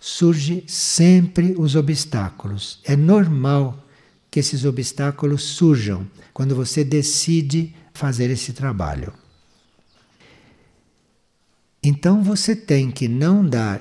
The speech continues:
importância para esse tipo de obstáculo e tem que desenvolver aquilo que você se propôs.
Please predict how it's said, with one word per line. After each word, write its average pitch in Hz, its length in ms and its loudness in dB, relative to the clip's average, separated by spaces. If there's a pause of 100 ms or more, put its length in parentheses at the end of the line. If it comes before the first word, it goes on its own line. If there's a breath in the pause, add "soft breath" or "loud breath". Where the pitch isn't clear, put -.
importância 156 1300 0 (560)
para 123 100 0
esse 120 220 -4
tipo - 320 -8
de 104 140 -4
obstáculo 113 840 -4 (560 soft breath)
e 208 120 -2
tem 175 400 2
que 214 240 -4
desenvolver 180 880 0
aquilo 180 440 0
que 170 140 -10
você 175 260 -2
se - 140 -4
propôs. 165 720 -4